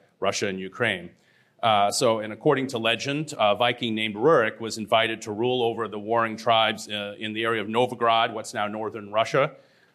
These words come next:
And then the next generation of the House of Rurik, uh, uh, took Kiev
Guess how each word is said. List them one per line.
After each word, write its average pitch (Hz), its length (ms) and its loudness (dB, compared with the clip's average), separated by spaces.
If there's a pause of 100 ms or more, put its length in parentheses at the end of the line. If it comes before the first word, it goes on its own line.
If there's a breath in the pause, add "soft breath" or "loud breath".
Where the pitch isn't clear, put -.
(120)
And 120 160 2
then 117 100 -2
the 127 80 0
next 180 220 2
generation 120 440 0
of 110 60 -10
the 107 100 -2
House 120 260 0
of 101 140 -6
Rurik, 107 600 -2
uh, 107 540 2 (240)
uh, 104 220 0
took 180 260 -2
Kiev 156 560 2